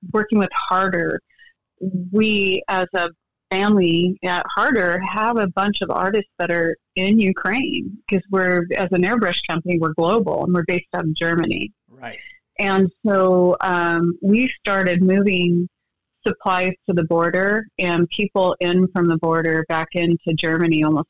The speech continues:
Speaker 1: immediately. Did as much as we possibly could and kind of associated ourselves, ourselves up with, um, a couple of guys that were kind of doing this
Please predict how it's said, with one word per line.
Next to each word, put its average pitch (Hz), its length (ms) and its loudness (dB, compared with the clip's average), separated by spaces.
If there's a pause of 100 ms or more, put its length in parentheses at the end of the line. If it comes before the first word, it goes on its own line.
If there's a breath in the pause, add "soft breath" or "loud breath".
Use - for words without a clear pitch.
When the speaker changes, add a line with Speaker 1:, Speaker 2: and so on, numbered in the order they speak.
Speaker 1:
immediately. 160 840 0 (480)
Did 185 120 0
as 185 100 -4
much 190 540 6
as 185 100 -2
we 180 100 2
possibly 170 460 -2
could 175 240 -2
and 170 200 2
kind 185 180 0
of 170 140 -2 (100)
associated 180 680 -2
ourselves, 165 460 -4 (420)
ourselves 190 540 -2
up 180 240 -2
with, 175 120 0 (200)
um, 175 320 0
a 175 60 -6
couple 180 260 0
of 175 160 2
guys 170 280 0 (120)
that 170 240 -2 (840 soft breath)
were 196 160 2
kind 214 260 0
of 185 120 4
doing 196 340 6
this 175 220 4